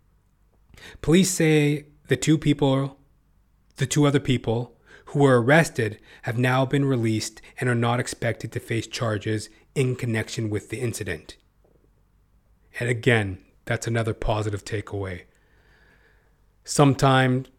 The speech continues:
well, I'm just happy that these are young people doing young, foolish acts. So,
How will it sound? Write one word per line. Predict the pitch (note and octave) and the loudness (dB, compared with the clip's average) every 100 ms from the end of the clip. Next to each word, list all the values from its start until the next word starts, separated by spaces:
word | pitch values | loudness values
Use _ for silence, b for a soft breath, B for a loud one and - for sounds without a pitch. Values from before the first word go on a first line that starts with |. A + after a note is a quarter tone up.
| - | 2
well, | D#3 D#3 D3+ - B B B B B B B B B B B _ _ _ _ _ _ _ _ _ _ _ _ _ _ - - _ _ _ _ _ _ _ _ _ _ _ _ _ _ _ | 6 8 6 4 B B B B B B B B B B B _ _ _ _ _ _ _ _ _ _ _ _ _ _ -20 -20 _ _ _ _ _ _ _ _ _ _ _ _ _ _ _
I'm | - E3+ F3 | 8 8 10
just | E3+ D3+ | 6 4
happy | C#3+ D3+ C#3+ C#3 C3 | 4 4 4 2 2
that | A2+ B2 A#2 B2 - _ _ _ _ _ _ _ _ _ _ _ _ _ _ _ _ _ _ _ _ _ _ _ _ _ _ _ _ _ _ _ B B B B | 2 2 2 0 -6 _ _ _ _ _ _ _ _ _ _ _ _ _ _ _ _ _ _ _ _ _ _ _ _ _ _ _ _ _ _ _ B B B B
these | D#3 D#3+ | 4 6
are | D#3 | 8
young | C#3+ D3 D3 | 8 6 4
people | D3 C#3 C#3 C#3 B2 | 4 2 4 2 2
doing | B2 A#2+ A#2 | 0 0 0
young, | A#2 B2 A#2+ | 2 0 0
foolish | - B2 A#2+ G#2+ | 0 0 0 0
acts. | C3 A#2 F#2+ - - - _ _ _ _ _ _ _ _ _ - | 0 0 -2 -8 -10 -10 _ _ _ _ _ _ _ _ _ -16
So, | - B2+ G#2+ G#2 | -4 0 0 -2